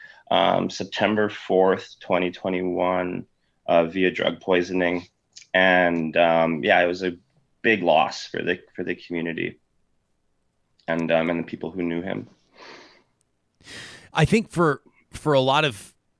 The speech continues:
Speaker 2: folks, faces and stories matter, you know, because we
Speaker 1: Yeah.
Speaker 2: see statistics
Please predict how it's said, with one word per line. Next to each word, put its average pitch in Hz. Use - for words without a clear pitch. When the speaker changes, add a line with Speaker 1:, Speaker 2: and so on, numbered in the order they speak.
Speaker 2:
folks, -
faces 151
and 113
stories 120
matter, 98
you 107
know, 107
because 117
we 120
Speaker 1:
Yeah. 113
Speaker 2:
see 151
statistics -